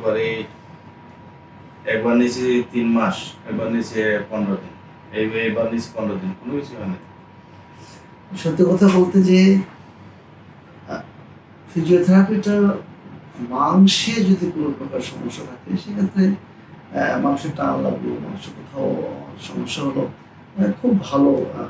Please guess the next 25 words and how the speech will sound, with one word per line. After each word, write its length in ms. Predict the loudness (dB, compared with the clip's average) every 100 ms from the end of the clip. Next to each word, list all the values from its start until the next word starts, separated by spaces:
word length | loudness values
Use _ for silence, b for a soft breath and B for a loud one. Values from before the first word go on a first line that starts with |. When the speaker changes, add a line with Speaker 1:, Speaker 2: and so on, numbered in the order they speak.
| -12
Speaker 2:
কাজ 220 | -12 -12 -8
করে, 200 | -2 -2
সেগুলো 320 | 4 4 6
আমরা 240 | 2 0 0
নিজেরাই 320 | 0 0 0 0
কিন্তু 340 | -4 -6 -4
অ্যাডভাইস 500 | -4 -4 -2 -2 -4
করি। 100 | -8 -10 -14 -20 -20 B B B B -20 -20 -18 -10
আহ, 200 | -8 -6
মূল 320 | 0 6 6 6
কথা 220 | 2 2
হচ্ছে 180 | -2 2
যে 400 | 2 2 -2 -6 -12 -20 -20 -20 -20 -20 -20 -2
পিএলআইডিতে 840 | 4 4 4 2 2 4 4 2 -4 -8 -20 -20 -20 -20 -20 -20 -10 -2
simply 440 | -2 0 0 2
ব্যায়াম 260 | 2 0 -2
করলে 160 | -4 -4
আপনি 220 | -4 -6
ভালো 220 | -4 -4
থাকবেন 420 | -4 -6 0 0 -2 -12 -20 -20 -20 -20 -14 -8
নাকি 380 | -8 -2 -2 -2
সার্জারি 520 | -2 0 2 2 0
করলে 200 | 0 0
ভালো 240 | 0 0
থাকবেন, 380 | 0 0 0